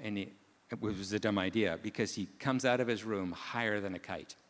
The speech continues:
just wired. If you've ever seen a person on drugs, you've ever been one,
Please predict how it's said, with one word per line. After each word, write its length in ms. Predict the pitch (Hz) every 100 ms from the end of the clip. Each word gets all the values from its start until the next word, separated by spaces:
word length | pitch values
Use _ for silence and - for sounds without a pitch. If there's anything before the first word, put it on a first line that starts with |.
| _ - - _
just 380 | - 135 113 113
wired. 480 | 95 104 101 90
If 100 | 85
you've 140 | 110 101
ever 160 | 110
seen 480 | 113 - 113 98 101 - - - - -
a 20 |
person 340 | - 113 -
on 120 | 110 107
drugs, 340 | 107 92 101
you've 160 | 98 95
ever 160 | 101
been 220 | 104 113
one, 260 | 95 87 117